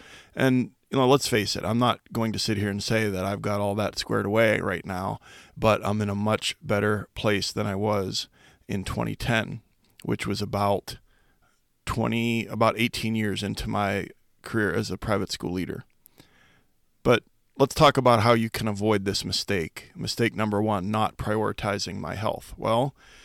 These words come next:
you need to remember that you are your most valuable asset, and you only have one you. You can not change the oil in your car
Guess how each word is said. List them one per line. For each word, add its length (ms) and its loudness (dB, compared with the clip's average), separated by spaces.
you 140 -4
need 220 2
to 160 0
remember 400 4
that 260 -2
you 500 4
are 140 0
your 160 0
most 500 0
valuable 760 0
asset, 540 -2
and 220 0
you 120 4
only 180 2
have 220 4
one 440 0
you. 380 2
You 220 4
can 480 0
not 300 0
change 300 2
the 100 2
oil 240 6
in 100 0
your 120 -4
car 520 6